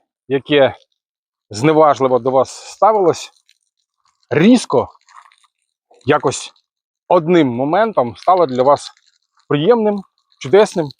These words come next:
радісним, комфортним, і ви себе відчуваєте в ньому добре. Ви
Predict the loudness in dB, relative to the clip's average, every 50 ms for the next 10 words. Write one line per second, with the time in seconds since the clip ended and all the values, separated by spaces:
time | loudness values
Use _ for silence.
0 | _ _ 0 0 0 0 -2 -8 -10 -12 -14 -14 -14 _ _ _ _ _ _ _
1 | _ _ _ _ _ _ _ _ _ _ 0 0 0 0 2 2 2 2 2 -2
2 | -4 -4 -6 -10 _ _ _ _ _ _ -6 -2 -2 -2 -2 -2 0 0 0 0
3 | -2 _ _ _ _ _ _ _ _ _ -8 -8 -6 0 2 4 6 6 4 4
4 | 0 _ -4 -4 -4 -10 _ _ _ _ _ _ _ _ -12 -8 -4 -2 -2 -2
5 | -2 -6 -8 -12 _ _ _ _ -2 2 2 2 2 0 -6 -6 -8 _ _ -2
6 | 0 0 0 0